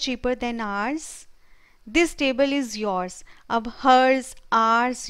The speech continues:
yours, ये सब क्या है? पोजेशन बताते हैं, लेकिन ये पॉसेसिव प्रोनाउंस हैं। और पोजेशन केस में क्या होता है, ये स्टेटमेंट के लास्ट में यूज़ किए जाते हैं और इनके साथ कोई भी सब्जेक्ट, ऑब्जेक्ट कुछ भी नहीं होता, इसीलिए ये पॉसेसिव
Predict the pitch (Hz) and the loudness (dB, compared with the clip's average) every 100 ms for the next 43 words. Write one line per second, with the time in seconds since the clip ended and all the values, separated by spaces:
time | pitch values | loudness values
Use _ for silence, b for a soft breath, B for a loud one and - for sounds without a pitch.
0 | 202 208 196 196 196 - - 247 285 320 | -6 -4 -2 -4 -6 -12 -6 -4 -2 -2
1 | 269 277 269 277 269 330 B B B - | -4 -2 0 0 -4 -6 B B B -2
2 | 240 214 214 247 277 247 254 247 233 247 | 0 0 -2 0 -2 -2 -2 0 0 -2
3 | 240 240 240 240 233 247 269 294 269 233 | -6 -6 -8 -6 -4 -2 0 0 -2 -2
4 | 233 - 269 233 214 196 196 214 208 160 | -2 -4 -8 -6 -4 -2 -4 -6 -8 -12
5 | 151 B B B B 254 254 262 269 269 | -16 B B B B 4 4 4 4 4
6 | 339 320 311 311 311 311 311 294 262 285 | 2 0 0 -2 -2 -2 0 0 0 -2
7 | 330 - 247 - 262 262 269 240 233 254 | -4 -4 -8 -4 -6 -4 -4 -2 -2 -2
8 | - 269 247 254 - 262 254 240 247 247 | -4 -4 -4 -6 -6 -6 -2 -2 -4 -6
9 | 247 247 B B B B - 262 269 262 | -6 -8 B B B B 4 6 6 0
10 | 262 302 - 285 302 - - 269 294 277 | -2 -2 0 0 0 -6 -4 -2 -2 -4
11 | 208 - 269 311 330 - 247 220 - - | -8 -8 -4 -2 -4 -4 -4 -4 -6 -4
12 | 277 - - - 220 - 262 262 - 285 | -6 -6 -8 -4 -4 -2 -4 -4 -6 -8
13 | - - 277 247 233 226 214 - 165 - | -6 -2 0 0 -2 -6 -8 -10 -14 -16
14 | B B B 254 - 311 294 269 294 269 | B B B -8 -2 0 2 0 0 -2
15 | 220 214 - 330 | -2 -4 -4 -8